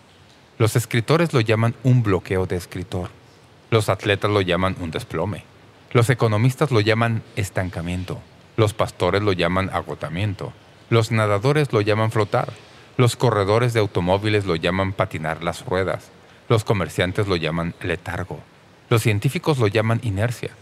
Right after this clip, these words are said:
Los jubilados lo llaman el síndrome de todos los días son sábado. Los marineros lo llaman calma chicha. En ciertos puntos en la vida, uno se siente incapacitado y atascado, incapaz de lograr impulsarse hacia adelante.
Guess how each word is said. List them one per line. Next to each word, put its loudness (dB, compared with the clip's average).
Los 4
jubilados 4
lo 4
llaman 0
el -4
síndrome -2
de 0
todos 0
los 0
días 0
son -4
sábado. -2
Los 2
marineros 2
lo 0
llaman 0
calma -4
chicha. -8
En 0
ciertos 0
puntos 0
en 2
la 2
vida, -6
uno 6
se -4
siente -2
incapacitado -2
y -4
atascado, -4
incapaz 2
de 2
lograr 2
impulsarse 0
hacia -2
adelante. -8